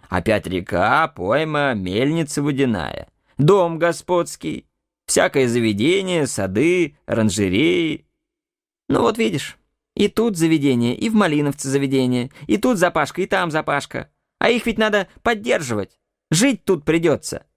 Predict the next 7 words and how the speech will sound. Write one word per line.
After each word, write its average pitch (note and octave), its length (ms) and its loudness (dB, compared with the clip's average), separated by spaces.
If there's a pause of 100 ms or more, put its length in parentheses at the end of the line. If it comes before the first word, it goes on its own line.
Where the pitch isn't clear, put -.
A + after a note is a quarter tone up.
(580)
«Так-то F#2 400 0
так, B2+ 640 0
да A#2+ 160 -2
имение-то B2+ 1200 0 (260)
больно C3+ 440 2
уж G#2 200 -2
хорошо». A2 1080 -2